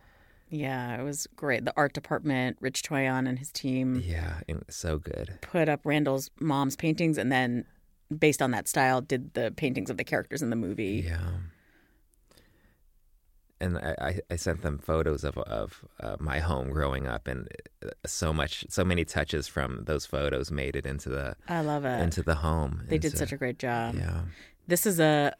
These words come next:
Speaker 1: a cover of Young Americans that we produced for the movie, uh, instead of just, you know, David Bowie, who's a legend, but instead of one person singing, we wanted it to be a duet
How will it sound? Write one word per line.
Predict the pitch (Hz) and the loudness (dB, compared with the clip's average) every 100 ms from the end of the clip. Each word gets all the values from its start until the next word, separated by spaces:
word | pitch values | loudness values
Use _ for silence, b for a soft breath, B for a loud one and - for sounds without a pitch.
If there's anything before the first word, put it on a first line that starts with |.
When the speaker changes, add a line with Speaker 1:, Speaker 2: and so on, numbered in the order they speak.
| - | 0
Speaker 1:
a | 139 | 2
cover | - 185 175 156 | 2 2 6 6
of | 135 | 4
Young | 139 131 | 4 2
Americans | 131 131 127 135 131 139 - | 2 2 0 0 -2 -2 -2
that | - 147 | -2 -2
we | 143 139 135 | 0 -2 -2
produced | - 143 127 127 | -6 -4 -2 -4
for | - 143 | -8 -6
the | 143 | -2
movie, | 143 139 135 135 135 - b b b b - | -2 0 0 0 -2 -4 b b b b 4
uh, | 156 135 139 127 - | 6 8 8 6 4
instead | 156 151 - 139 | 4 4 6 6
of | 135 131 131 - _ _ - | 6 4 -2 -12 _ _ 0
just, | 151 - - _ | 2 2 -2 _
you | - 147 | -2 0
know, | - | 0
David | 160 147 135 | 2 2 2
Bowie, | 147 143 135 196 | 4 6 6 4
who's | 185 160 | 2 -2
a | 143 | 0
legend, | 139 151 160 156 196 | 0 2 2 2 0
but | 196 | 0
instead | 175 190 | 2 4
of | 170 | 4
one | 160 170 185 | 4 4 4
person | 180 160 160 | 4 4 4
singing, | 156 151 143 | 4 4 4
we | 147 | 2
wanted | 143 143 139 | 2 2 -2
it | |
to | - | 0
be | 147 | 0
a | |
duet | 139 139 139 175 | 2 2 4 2